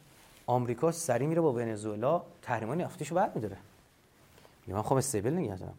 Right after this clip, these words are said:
هشدار می‌ده به اسرائیل که جنگو گسترش ندی. راجع به ایران انقدر حرف نزن. به عربستان اجازه می‌ده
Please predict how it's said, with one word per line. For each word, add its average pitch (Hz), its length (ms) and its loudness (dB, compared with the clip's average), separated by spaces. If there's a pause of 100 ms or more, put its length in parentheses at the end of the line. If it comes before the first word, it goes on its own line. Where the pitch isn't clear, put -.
(380)
هشدار 151 460 10
می‌ده 196 180 8
به 170 60 8
اسرائیل 143 340 2
که 170 260 0 (1000)
جنگو 131 300 6
گسترش 123 460 4
ندی. 165 320 2 (1300)
راجع 127 200 8
به 175 60 12
ایران 160 180 12
انقدر 165 160 12
حرف 185 240 10
نزن. 190 360 6 (1200)
به 135 80 10
عربستان 147 480 10
اجازه 165 280 6
می‌ده 208 420 10